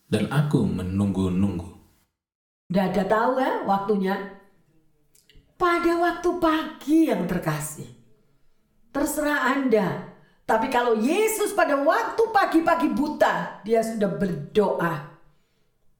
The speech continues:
Speaker 2: Dia berjalan di atas air juga jam tiga pagi. Ya, semuanya saat pagi sebelum Anda melakukan tugas kita sehari-hari. Beri waktu buat Tuhan.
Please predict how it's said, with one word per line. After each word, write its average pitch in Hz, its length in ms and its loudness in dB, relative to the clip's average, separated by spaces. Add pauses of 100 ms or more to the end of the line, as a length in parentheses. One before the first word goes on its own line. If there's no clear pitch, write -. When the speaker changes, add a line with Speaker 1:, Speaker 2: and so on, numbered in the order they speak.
(320)
Speaker 2:
Dia 226 160 4
berjalan 214 560 2
di 208 80 0
atas 202 480 0
air 208 240 2
juga 196 240 -2
jam 185 240 0
tiga 180 320 0
pagi. 160 640 -4 (680)
Ya, 190 480 -2
semuanya 392 720 0
saat 311 320 2
pagi 302 240 2
sebelum 285 400 0
Anda 285 320 2
melakukan 359 880 0 (320)
tugas 262 640 0
kita 240 320 0
sehari-hari. 175 640 0 (800)
Beri 220 240 0
waktu 185 320 -2
buat 160 320 -2
Tuhan. 147 320 -10